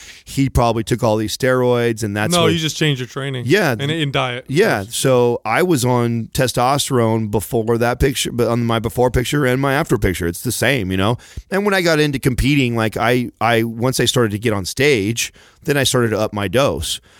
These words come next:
Speaker 1: So when I, when I am staying, like, normal or, like, what I take right now is, uh, hundred fifty milligrams, you know? So I stay at a very low dose of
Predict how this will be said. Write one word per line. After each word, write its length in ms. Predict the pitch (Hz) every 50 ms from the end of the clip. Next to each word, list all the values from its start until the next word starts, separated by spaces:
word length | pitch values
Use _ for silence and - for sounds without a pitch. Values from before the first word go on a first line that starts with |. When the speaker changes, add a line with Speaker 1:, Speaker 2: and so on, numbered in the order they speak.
| - - - -
Speaker 1:
So 300 | - - 135 120 110 110
when 180 | 110 104 107 113
I, 160 | 120 131 123
when 220 | - 117 117 120 117
I 140 | 127 135
am 240 | 135 127 123 110 101
staying, 420 | - - - 135 127 127 120 117 110
like, 260 | 104 101 98 - -
normal 380 | 104 101 104 110 110 110 110
or, 180 | 110 110 101 104
like, 180 | 101 98 95 -
what 160 | 104 104 101
I 80 | 104 101
take 260 | - - 110 101 -
right 160 | 110 101 98
now 300 | 101 110 123 120 107 104
is, 200 | 104 98 - 110 -
uh, 320 | - 107 98 92 90 - 95
hundred 340 | 104 123 120 113 110 107 90
fifty 280 | - 110 95 - 104
milligrams, 600 | 98 101 113 135 123 95 85 62 52 - 90 -
you 80 | - 92
know? 140 | 95 92 90
So 400 | - - 107 98 95 92 90 -
I 100 | 98 107
stay 200 | - - 131 139
at 80 | 127 113
a 60 | 98
very 340 | 87 98 110 110 110 107 101
low 340 | 101 104 104 104 104 104
dose 460 | 101 98 110 98 95 95 95 95 - -
of 180 | 90 80 -